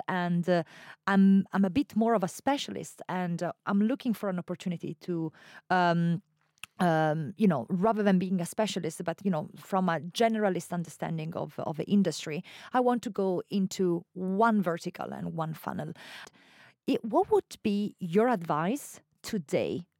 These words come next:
to your younger self that approaches the market and has the same fire for news,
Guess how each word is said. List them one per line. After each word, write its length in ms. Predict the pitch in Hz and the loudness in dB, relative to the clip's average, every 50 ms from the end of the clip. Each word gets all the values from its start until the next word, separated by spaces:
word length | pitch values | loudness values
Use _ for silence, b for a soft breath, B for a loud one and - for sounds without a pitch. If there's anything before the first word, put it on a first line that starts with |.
| _ _ - | _ _ -4
to 120 | - 202 | -2 0
your 240 | 190 175 190 185 180 | 2 4 4 4 4
younger 460 | 185 165 202 196 208 214 220 226 220 | 4 4 4 4 4 4 4 2 2
self 580 | - - - 185 151 107 104 - - - 127 - _ _ _ _ _ | 0 0 0 0 0 0 0 -4 -8 -14 -20 -20 _ _ _ _ _
that 220 | 156 190 190 - | -2 -2 0 2
approaches 560 | 214 196 - - - 208 214 - - 262 214 - | 0 0 -2 -2 -4 -4 -4 -4 -6 -10 -6 -4
the 80 | 277 | 0
market 800 | 254 233 208 190 165 151 - - 143 - - - _ - - - b b b b b b b b _ _ | 2 2 2 2 0 -2 -4 -6 -8 -8 -8 -12 _ -20 -20 -20 b b b b b b b b _ _
and 320 | - 190 185 185 185 185 175 | 0 2 2 2 2 0 0
has 380 | 185 170 185 220 220 214 175 | -2 0 0 0 0 0 -2
the 180 | 180 190 151 160 | -4 -6 -6 -6
same 480 | - - - - 247 254 285 302 311 | -8 -8 -4 0 0 0 0 0 -2
fire 640 | 294 - - - 254 220 220 220 226 220 214 214 214 226 | -4 -4 -2 0 2 4 4 4 4 4 4 4 2 0
for 280 | - - 214 202 196 | -2 -6 -6 -4 -4
news, 520 | 190 190 180 170 165 160 - - - - | -4 -4 -4 -6 -8 -10 -14 -16 -20 -20